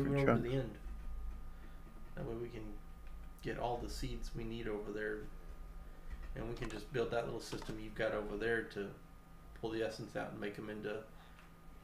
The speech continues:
Speaker 1: stuff. And then just go from there. 'Cause that really is the better way to go, just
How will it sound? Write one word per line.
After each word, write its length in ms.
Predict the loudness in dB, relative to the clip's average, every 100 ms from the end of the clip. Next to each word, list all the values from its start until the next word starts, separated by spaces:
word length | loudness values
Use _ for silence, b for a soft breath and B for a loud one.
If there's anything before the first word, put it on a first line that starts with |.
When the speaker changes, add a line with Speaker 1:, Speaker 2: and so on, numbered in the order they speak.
| -12 -8
Speaker 1:
stuff. 600 | -6 0 2 4 2 -2 -8 -12 -14 -14 -12 -12 -10 -12 -12 -14 -16 -16 -16 -16 -16 -16 -14 -12 -10 -6
And 100 | -6
then 120 | -4
just 200 | -6 -6
go 100 | -6
from 220 | -6 -6 -6
there. 240 | -4 -6 -8 -14 -16 -16 -16 -16 -16 -14 -14 -14 -14 -14 -10
'Cause 120 | 0
that 100 | 4
really 260 | 6 6 4
is 160 | 2 0
the 60 | 0
better 280 | 0 2
way 160 | 0 0
to 80 | 0
go, 220 | 0 0
just 220 | -2 -6